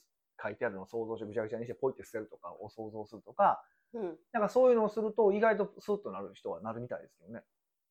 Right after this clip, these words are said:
Speaker 2: あー、え、じゃあもうそれをしたから次、リフレッシュした気分で
Speaker 1: そうそうそうそう。
Speaker 2: いけるってことですか？
Speaker 1: もうポイって捨てたからっていう。まあ、めっちゃ簡単なことなんですけど、まあ、これもう訓練ですよね、やっぱり。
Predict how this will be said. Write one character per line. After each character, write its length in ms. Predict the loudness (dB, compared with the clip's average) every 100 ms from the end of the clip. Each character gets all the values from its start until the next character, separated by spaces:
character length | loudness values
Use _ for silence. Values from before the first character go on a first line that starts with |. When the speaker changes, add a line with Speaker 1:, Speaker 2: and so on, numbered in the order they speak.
| _ _ _ _ _
Speaker 2:
あ 360 | 6 10 10 10
ー、 40 | 6
え、 60 | 6
じ 60 |
ゃ 40 | 6
あ 20 |
も 140 | 6
う 60 | 2
そ 160 | 0 2
れ 120 | 6
を 120 | 4
し 120 | 4
た 120 | 2 6
か 140 | 10
ら 140 | 10
次、 640 | 8 2 0 0 2 0 -4 -8 -6 0
リ 140 | 2
フ 100 | 6
レ 140 | 6
ッ 40 | 4
シ 100 | -2
ュ 40 |
し 100 | 0
た 440 | 8 10 12 10 2 _ -8
気 180 | -4 0
分 380 | 4 4 2
で 340 | 4 6 6 8
Speaker 1:
そ 160 | 8
う 40 | 10
そ 160 | 8 6
う 20 |
そ 20 |
う 20 |
そ 60 | 8
う。 20 |
Speaker 2:
い 40 | 8
け 80 |
る 100 | 8
っ 40 | 8
て 60 |
こ 140 | 8 6
と 80 | 6
で 40 |
す 140 | 4
か？ 80 | 8
Speaker 1:
も 60 | 8
う 20 |
ポ 60 | 6
イ 20 |
っ 0 |
て 0 |
捨 0 |
て 0 |
た 0 |
か 0 |
ら 80 | 0
っ 80 | _
て 80 | -20
い 100 | -20
う。 40 | -4
ま 80 | 0
あ、 40 |
め 80 | 0
っ 40 |
ち 40 | 2
ゃ 20 |
簡 200 | 2 2
単 140 | 2 0
な 80 |
こ 140 | -4 -14
と 60 | -20
な 120 | -20
ん 40 | _
で 80 |
す 100 | _
け 60 | -20
ど、 220 | -18 -16 -6
ま 60 |
あ、 20 |
こ 80 | -2
れ 60 | -2
も 140 | -4
う 40 | -10
訓 220 | -6 -2
練 180 | -2 -4
で 100 | -8
す 120 | -14
よ 60 | -16
ね、 60 |
や 80 | -16
っ 60 | -14
ぱ 100 |
り。 80 | -14